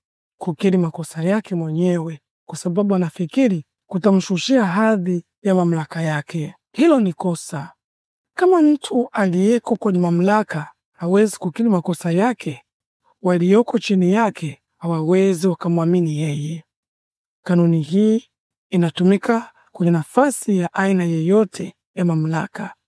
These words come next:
ikiwa ni pamoja na wazazi. Wazazi, kama mko kwenye mgogoro na watoto wenu, huenda ikawa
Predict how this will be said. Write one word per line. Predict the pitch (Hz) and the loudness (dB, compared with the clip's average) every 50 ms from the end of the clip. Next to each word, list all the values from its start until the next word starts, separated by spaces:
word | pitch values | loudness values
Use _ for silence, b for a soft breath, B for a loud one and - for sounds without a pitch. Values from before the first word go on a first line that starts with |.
| _ _ _ | _ _ _
ikiwa | - 175 156 - - - 214 240 254 254 269 254 | -8 -6 -6 -6 -2 0 4 4 6 6 4 4
ni | 220 185 | 2 0
pamoja | - 185 175 180 190 190 185 170 147 175 165 156 - _ _ _ _ _ _ | 0 0 0 2 2 2 2 0 -2 -4 -6 -6 -8 _ _ _ _ _ _
na | 185 165 | -6 -4
wazazi. | 160 160 147 - 170 156 160 156 147 156 151 135 - - _ _ _ _ | -4 -6 -6 -6 -6 -6 -6 -6 -8 -8 -8 -10 -10 -16 _ _ _ _
Wazazi, | - 170 170 156 151 208 214 226 226 208 202 247 285 - _ _ _ _ _ _ _ _ _ _ - | -6 -6 -6 0 2 4 4 4 2 0 -2 -4 -6 -6 _ _ _ _ _ _ _ _ _ _ 0
kama | - 320 311 277 254 | 2 4 6 6 6
mko | 269 262 - 226 | 6 4 2 -2
kwenye | 196 - 202 185 175 175 | -4 -2 0 0 2 2
mgogoro | 170 160 160 170 151 151 202 208 208 202 170 165 151 143 - _ _ _ _ _ _ _ _ _ _ _ _ _ | 0 0 -2 -4 -2 0 2 2 2 2 0 -4 -8 -10 -14 _ _ _ _ _ _ _ _ _ _ _ _ _
na | 196 180 | 0 0
watoto | 185 175 - 156 - - 170 | 0 0 -4 -8 -6 -4 -2
wenu, | 170 185 180 175 170 165 - 151 170 - _ _ _ _ _ | -2 0 0 -2 -2 -4 -6 -10 -14 -18 _ _ _ _ _
huenda | _ 180 170 175 190 208 226 226 214 208 | _ -4 0 2 4 4 4 4 4 2
ikawa | 190 175 - - 214 214 214 220 220 220 | 2 0 -2 0 2 2 4 2 2 0